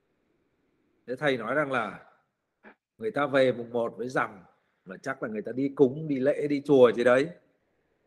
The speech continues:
Thôi thì cứ để cho người ta đi, người ta làm được thỏa mãn. Thì nó hỗ trợ cho cái việc điều trị. Đấy. Tức là thầy không nói là có ma hay không có ma, nhưng mà thầy bảo là người ta muốn đi làm thì cho người ta đi làm cho nó thoải mái.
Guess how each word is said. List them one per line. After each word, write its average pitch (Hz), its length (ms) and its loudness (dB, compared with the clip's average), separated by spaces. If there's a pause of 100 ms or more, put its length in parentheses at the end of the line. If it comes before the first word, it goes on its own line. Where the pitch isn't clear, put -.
(180)
Thôi 151 240 4
thì 139 120 -8
cứ 165 60 -8
để 117 240 -2
cho 120 60 -14
người 139 120 -12
ta 135 120 -8
đi, 165 280 2
người 131 100 -6
ta 123 100 -10
làm 131 260 -8
được 107 180 -16
thỏa 92 200 -12
mãn. 156 320 -10 (2250)
Thì 113 140 -12
nó 123 120 -8
hỗ 165 200 -2
trợ 139 300 -4
cho 113 80 -16
cái 143 80 -6
việc 131 180 -2
điều 117 140 -6
trị. 139 240 -6 (720)
Đấy. 180 120 -20 (1200)
Tức 165 140 -6
là 170 120 -4
thầy 147 220 0
không 175 180 -10
nói 160 180 -2
là 170 100 -4
có 139 160 -8
ma 175 220 -4
hay 165 160 -6
không 170 140 -14
có 170 100 -4
ma, 170 320 -4
nhưng 160 100 -10
mà 160 100 -12
thầy 147 180 2
bảo 107 180 -4
là 113 80 -8
người 139 160 -8
ta 151 100 -4
muốn 160 300 2
đi 185 120 0
làm 131 260 0
thì 123 100 -16
cho 151 140 -2
người 147 120 -16
ta 139 100 -8
đi 147 120 -6
làm 127 280 -2
cho 117 60 -20
nó 139 160 -20
thoải 104 200 -6
mái. 104 200 -12